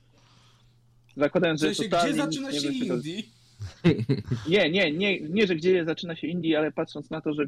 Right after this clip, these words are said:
Speaker 1: widać, że wy jesteście bardziej obeznani w tym konkretnym, powiedzmy, segmencie, no to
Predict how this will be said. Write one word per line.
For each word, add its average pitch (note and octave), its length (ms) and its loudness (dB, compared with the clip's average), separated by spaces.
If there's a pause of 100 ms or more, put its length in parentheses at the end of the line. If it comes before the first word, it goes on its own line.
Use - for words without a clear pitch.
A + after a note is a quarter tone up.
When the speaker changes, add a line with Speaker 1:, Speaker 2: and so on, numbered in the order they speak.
(180)
Speaker 1:
widać, D3+ 260 2
że C#3 100 -12
wy C#3 120 0
jesteście - 360 -2
bardziej D3 260 2
obeznani C#3 380 -2
w - 60 -12
tym C3 140 -8
konkretnym, B2+ 540 -4 (460)
powiedzmy, C3+ 500 4 (380)
segmencie, C#3+ 600 0
no C3+ 140 0
to B2+ 360 0